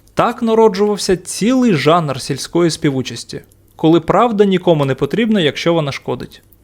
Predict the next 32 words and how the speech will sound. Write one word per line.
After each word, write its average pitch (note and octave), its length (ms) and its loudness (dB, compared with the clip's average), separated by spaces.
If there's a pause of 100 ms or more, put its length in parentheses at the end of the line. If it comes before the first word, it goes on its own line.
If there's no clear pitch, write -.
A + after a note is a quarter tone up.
Бо D#3+ 140 4
в G3 60 -2
селі C#4 240 2
вміли A3+ 340 6
не G3+ 120 2
лише G#3+ 320 4
засуджувати, C#3 720 -2
а G#3 120 0
й G#3+ 160 -2 (140)
зберігати F#3+ 680 0
гідність, E3+ 560 -4 (160)
хоча D3+ 460 -2
б G#3 120 -12 (280)
на D3 240 -2
людях. D#3+ 460 -6 (580)
Частина F3+ 520 0
сьома. A#2 420 -6 (380)
У D3+ 120 4
кого F#3 440 0 (100)
була B2+ 440 2 (200)
влада? A#2+ 500 -2 (1700)
У D3+ 140 2
селі G3+ 480 2 (140)
всі - 280 0
мали E3 280 2
голос, - 520 -6 (180)
але D3 220 4
не D#3 120 2
всі G3+ 280 0
мали E3+ 300 2
право C#3 380 0
говорити. A2+ 540 -8